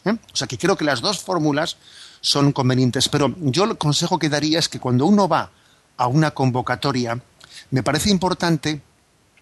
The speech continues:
que sea respetuoso con la línea que hayan optado los convocantes.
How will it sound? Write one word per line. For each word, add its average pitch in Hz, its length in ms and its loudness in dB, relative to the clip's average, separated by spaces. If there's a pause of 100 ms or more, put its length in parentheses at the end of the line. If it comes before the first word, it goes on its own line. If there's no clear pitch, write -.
(180)
que 135 120 -2
sea 180 200 2
respetuoso 143 920 -2 (400)
con 131 220 2
la 123 100 2
línea 151 540 2
que 143 100 -4
hayan 147 260 2
optado 151 380 -2
los 156 200 -2
convocantes. 117 1080 -2